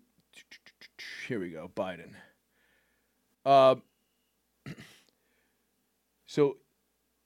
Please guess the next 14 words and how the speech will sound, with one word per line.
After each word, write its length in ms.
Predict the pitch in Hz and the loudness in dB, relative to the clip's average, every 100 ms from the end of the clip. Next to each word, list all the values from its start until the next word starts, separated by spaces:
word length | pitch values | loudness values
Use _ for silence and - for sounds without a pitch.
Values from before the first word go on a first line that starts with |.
| _ _ _ | _ _ _
he 180 | 127 147 | -2 0
says, 260 | 190 160 147 | 4 4 4
"We 100 | 143 | 2
stand 380 | - 202 240 | 6 8 8
with 100 | 226 | 8
Ukraine." 500 | 180 175 175 160 170 | 6 6 8 8 8
Then 140 | 160 165 | 6 6
he 140 | 156 | 6
attacked 600 | 127 - 170 190 220 - - _ _ | 4 2 6 8 8 4 -20 _ _
Vladimir 440 | 123 165 180 175 160 | 6 10 10 10 6
Putin 440 | - 165 165 165 - _ _ _ _ _ _ _ _ - | 8 8 6 -4 -12 _ _ _ _ _ _ _ _ 0
for 140 | 143 | 2
the, 360 | 131 131 131 127 | 6 4 4 0
uh, 540 | 123 117 110 107 107 | 6 8 8 4 0